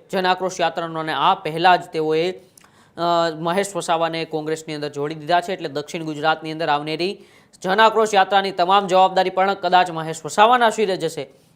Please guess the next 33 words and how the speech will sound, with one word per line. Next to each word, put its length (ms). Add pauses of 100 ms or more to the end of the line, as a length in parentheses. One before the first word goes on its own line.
(120)
અને 120
આવનારી 320
સ્થાનિક 400
સ્વરાજની 400
ચૂંટણી 360
હોય 260 (380)
કે 100
પછી 200
બે 140
હજાર 160
સત્યાવીસની 680
વિધાનસભાની 540
ચૂંટણી 280
હોય, 200 (280)
આ 80
તમામ 440
ચૂંટણીઓનો 600
દારો 260
મદાર 380
પણ 120
ક્યાંક 240
ને 80
ક્યાંક 300 (360)
એ 40
મહેશ 440
વસાવા 360
ઉપર 180
રહેશે 280
એવું 180
અત્યારે 220
લાગી 340
રહ્યું 160
છે. 140